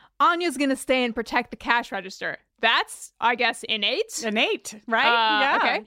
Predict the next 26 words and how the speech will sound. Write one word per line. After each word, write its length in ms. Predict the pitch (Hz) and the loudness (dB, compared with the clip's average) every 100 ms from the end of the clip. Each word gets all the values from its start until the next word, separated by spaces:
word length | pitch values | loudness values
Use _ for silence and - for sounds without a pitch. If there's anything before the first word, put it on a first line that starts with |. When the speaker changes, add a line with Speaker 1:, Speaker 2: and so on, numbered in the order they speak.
| - 220 | -10 -2
Speaker 2:
Blowing 320 | 277 311 302 | 2 2 2
Speaker 1:
And, 380 | 254 269 262 247 | 2 2 2 2
Speaker 2:
the 60 | |
tabula 320 | 247 247 240 226 | 2 4 2 2
Speaker 1:
um, 60 | |
Speaker 2:
rasa 280 | 247 302 254 | 0 -2 -6
theory 320 | - 220 208 | -6 -4 -2
right 180 | 208 208 | -2 0
out 120 | 208 | -2
of 80 | 202 | -2
the 80 | 190 | -4
water. 320 | 185 220 185 | -2 0 -2
Speaker 1:
Yeah, 180 | 254 240 - | 0 -2 -2
yeah, 220 | 285 285 208 - | -2 0 0 -2
yeah. 220 | 269 - 226 - - | -2 -2 -6 -12 -18
Speaker 2:
<laughs> 320 | - _ - | -18 _ -2
Speaker 1:
And 240 | 277 269 | 0 2
then, 600 | 269 262 262 262 254 247 - - | 2 2 2 0 -2 -6 -10 -4
as 160 | 240 233 | -4 0
Randy 500 | 240 262 269 233 202 | 0 2 2 0 -2
and 140 | 233 | -2
Joan 320 | 220 208 202 | 0 0 0
are 80 | 190 | 0
about 240 | 196 202 - | 2 0 -2
to 80 | |
leave, 360 | 214 220 202 | -4 0 0